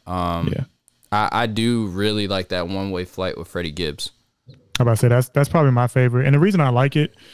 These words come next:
Speaker 2: um, is Freddie Gibbs has been doing a lot of what Benny the Butcher and Griselda has been doing for a long time. Like, they're not super mainstream. They don't care about all the,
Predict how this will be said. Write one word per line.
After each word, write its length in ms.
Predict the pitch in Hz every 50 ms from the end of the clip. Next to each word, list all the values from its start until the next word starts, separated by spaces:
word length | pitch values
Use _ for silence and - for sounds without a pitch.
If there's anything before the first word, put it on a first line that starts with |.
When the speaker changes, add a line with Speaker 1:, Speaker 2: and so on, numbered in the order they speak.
| - - _ _ _ -
Speaker 2:
um, 600 | 143 131 127 127 123 123 123 123 123 120 127 160 - _ _ - - - - - _ _ -
is 640 | 156 131 131 127 123 123 120 113 - - - - - _ _ _ _ _ _ _ _ -
Freddie 280 | - - 139 151 156 147
Gibbs 260 | 127 131 135 135 131
has 120 | - 123 113
been 180 | 117 123 117
doing 260 | 117 120 120 120 120 120
a 60 | 117
lot 300 | 113 117 117 120 120 120
of 200 | 117 113 113 110
what 280 | 117 120 117 120 - - 151 135
Benny 200 | 120 123 123 123
the 80 | 120 123
Butcher 360 | 113 120 120 120 - - 127
and 80 | 120 117
Griselda 400 | 123 120 110 120 117 117 120 117
has 160 | 113 117 113 110
been 160 | 120 117 117
doing 240 | 113 117 117 120 113
for 160 | - 131 120
a 60 | 113
long 220 | 113 113 113 117 117
time. 340 | - 120 117 117 123 123 - - - - - - - - - _ -
Like, 120 | 127 120 117
they're 140 | 123 123 127
not 220 | 131 127 135 -
super 280 | - 143 127 127 127 123
mainstream. 540 | 123 120 123 123 113 - - 131 123 120
They 80 | 117 117
don't 240 | 120 123 - - -
care 200 | - - 127 123
about 200 | 120 123 120 120
all 180 | 120 117 120 117
the, 280 | 113 120 117 120 175